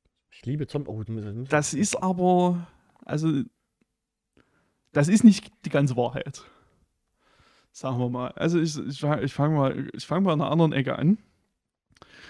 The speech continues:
Speaker 2: Es gibt eine Comicreihe, die trägt den schönen Namen Crossed.
Speaker 1: Hm.
Speaker 2: Haben wir, glaub ich, privat schon mal drüber geredet.
Speaker 1: Glaube.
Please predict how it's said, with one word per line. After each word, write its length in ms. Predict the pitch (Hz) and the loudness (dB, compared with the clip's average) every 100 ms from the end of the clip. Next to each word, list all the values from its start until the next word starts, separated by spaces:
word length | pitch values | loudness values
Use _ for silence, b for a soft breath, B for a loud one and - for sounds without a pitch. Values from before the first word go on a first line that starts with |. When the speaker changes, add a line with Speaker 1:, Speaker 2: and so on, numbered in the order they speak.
| B | B
Speaker 2:
Es 100 | - | -8
gibt 320 | - 190 - 160 | -6 -6 -4 -2
eine 300 | 143 147 135 | 0 0 0
Comicreihe, 720 | 160 214 - 156 175 233 339 _ _ _ _ _ _ _ - _ - - 127 | 0 0 0 0 2 0 -4 _ _ _ _ _ _ _ -20 _ -20 -12 -8
die 160 | 139 - - _ - | -8 -10 -20 _ -8
trägt 160 | 151 | -4
den 100 | 160 | -2
schönen 180 | 143 165 | 0 0
Namen 180 | 139 135 | 0 -2
Crossed. 520 | - 151 233 - - _ _ _ b b b | 0 0 0 -6 -16 _ _ _ b b b
Speaker 1:
Hm. 200 | 127 170 _ | -10 -10 _
Speaker 2:
Haben 140 | 123 135 | -6 -4
wir, 80 | 156 | -2
glaub 160 | 135 | -4
ich, 80 | 123 | -6
privat 320 | - 127 156 | -4 -4 -4
schon 80 | 160 | -6
mal 100 | 139 | -6
drüber 240 | 135 131 | -6 -10
geredet. 400 | 127 127 165 208 190 b b b b b b _ _ | -10 -8 -6 -6 -10 b b b b b b _ _
Speaker 1:
Glaube. 220 | 107 123 | -8 -6